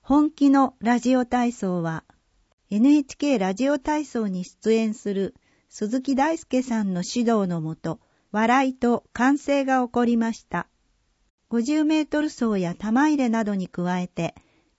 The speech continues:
家族で楽しめる競技や、ニュースポーツ、ユニバーサルスポーツなどの体験コーナーも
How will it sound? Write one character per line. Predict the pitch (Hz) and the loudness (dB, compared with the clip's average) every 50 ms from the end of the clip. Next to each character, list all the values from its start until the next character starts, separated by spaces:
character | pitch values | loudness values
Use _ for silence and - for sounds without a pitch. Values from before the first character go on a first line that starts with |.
| _ _ | _ _
家 | - 262 294 | -6 -4 -2
族 | - 320 311 - 262 | 0 -2 -2 0 -2
で | 208 202 196 | -2 -2 -2
楽 | - 196 202 202 240 | -4 -4 -2 -2 -2
し | 254 - 269 | 0 2 2
め | 277 285 277 | 2 4 2
る | 226 208 | 2 -2
競 | - - 220 220 214 202 | -2 -2 0 0 0 0
技 | 180 175 170 | -2 -4 -4
や、 | 160 160 - - _ _ _ _ _ _ _ _ _ _ _ | -4 -4 -6 -10 _ _ _ _ _ _ _ _ _ _ _
ニ | 220 254 285 | 4 4 6
ュ | 294 | 4
ー | 294 | 4
ス | - - - | 0 -6 -8
ポ | - - 269 262 | -2 0 2 2
ー | 233 233 | 0 -2
ツ、 | - - 175 165 - - _ _ - _ _ _ _ | -4 -6 -6 -6 -6 -8 _ _ -20 _ _ _ _
ユ | 190 214 226 | -2 0 2
ニ | 254 285 | 2 4
バ | 277 302 302 311 | 4 2 2 0
ー | |
サ | 302 - 302 | 0 -2 -2
ル | 294 294 302 | -2 -2 -4
ス | - - | -8 -8
ポ | - - 196 302 | -4 -2 0 0
ー | 302 | -2
ツ | 254 - 214 | -2 -4 -6
な | 214 208 202 | -4 -4 -4
ど | 190 185 | -4 -4
の | 170 160 156 - - | -4 -4 -6 -8 -8
体 | - 220 233 262 254 | -6 -4 -4 -2 -2
験 | - 285 285 277 269 | 0 0 0 0 0
コ | - 277 277 269 | -2 -2 0 0
ー | |
ナ | 262 220 190 175 180 | 0 0 -2 -4 -6
ー | 175 | -6
も | 170 170 165 - | -6 -8 -10 -10